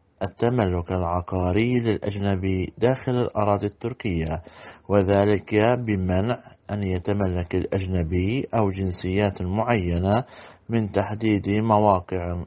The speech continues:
أو قرى أو مدن في داخل الولايات في تركيا من حيث قدرة التملك فيها، وذلك ينطبق ذلك ويؤثر على الموضوع المتعلق بالتجنيس.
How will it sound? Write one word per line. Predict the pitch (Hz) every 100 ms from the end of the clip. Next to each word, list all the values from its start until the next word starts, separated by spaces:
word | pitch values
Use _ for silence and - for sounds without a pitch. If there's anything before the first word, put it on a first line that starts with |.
| -
أو | 110
قرى | 98 107 92 87 85 -
أو | 104
مدن | 98 98 117 123 131
في | - 127
داخل | 120 117 117 113
الولايات | 117 117 120 120 120 98 85 - -
في | 87
تركيا | 85 117 127 131 127 127 131 - - - -
من | 117 107
حيث | 104 113 104 -
قدرة | 104 95 117 104 95
التملك | 98 - 110 95 87 101 120
فيها، | - 107 92 87 80 - - - - -
وذلك | 104 98 92 87 85 90 107 107 110 - - 87 - - 98 90 87 -
ينطبق | 98 95 110 98 92 98
ذلك | 110 104 87 80 82 104 113 - -
ويؤثر | 104 98 - 110 - - 92 95 110 -
على | 95 101 98
الموضوع | 92 95 92 87 95 107 117 110 -
المتعلق | 87 82 82 85 87 95 104 101
بالتجنيس. | 107 120 117 104 73 - - -